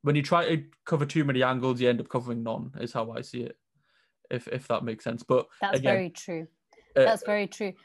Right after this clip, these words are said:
Speaker 2: And Gurveer, you know what I'm gonna say? I really like and, and appreciate your kind of mindset and mentality around this, that it's not just, even if it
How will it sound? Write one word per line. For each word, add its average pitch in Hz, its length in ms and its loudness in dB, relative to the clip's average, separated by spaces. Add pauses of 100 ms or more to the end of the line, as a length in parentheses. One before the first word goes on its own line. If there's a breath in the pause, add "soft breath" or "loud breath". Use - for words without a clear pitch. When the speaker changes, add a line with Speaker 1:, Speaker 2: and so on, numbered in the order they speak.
(120)
Speaker 2:
And 220 120 -2
Gurveer, 269 400 0
you 226 120 -4
know 277 80 0
what 277 160 0
I'm 220 140 -2
gonna 247 180 -2
say? 233 400 2
I 190 140 0
really 233 260 0
like 220 420 0
and, 180 360 -4
and 175 380 -6
appreciate 190 640 -6
your 175 380 -2
kind 180 200 -4
of 170 60 -6
mindset 185 540 -4
and 180 100 -8
mentality 180 500 -4
around 180 300 -2
this, 160 320 -10 (300 soft breath)
that 180 140 2
it's - 220 -6
not 190 360 -2
just, - 400 -6 (580)
even 214 260 0
if 208 140 -4
it - 180 -6